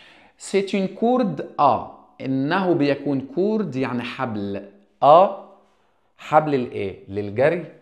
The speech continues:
لا. للسباحه؟ لا. للتسجيل؟ لا. سوتي ده بيكون حبل من اجل ال-، آه، السوتي القفز، عشان تقفز بتمسك، آه، اللي هو كورد او حبل.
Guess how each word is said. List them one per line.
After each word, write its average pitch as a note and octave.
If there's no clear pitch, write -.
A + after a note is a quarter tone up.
لا. G2+
للسباحه؟ G#2+
لا. G2
للتسجيل؟ F#3+
لا. A2+
سوتي E3
ده C#3+
بيكون C#3+
حبل A2+
من G#2+
اجل G3
ال-، E3+
آه، G#2+
السوتي A#2+
القفز، G#2
عشان C3+
تقفز E3+
بتمسك، D3
آه، A2
اللي G#2+
هو C3
كورد D3+
او B2
حبل. -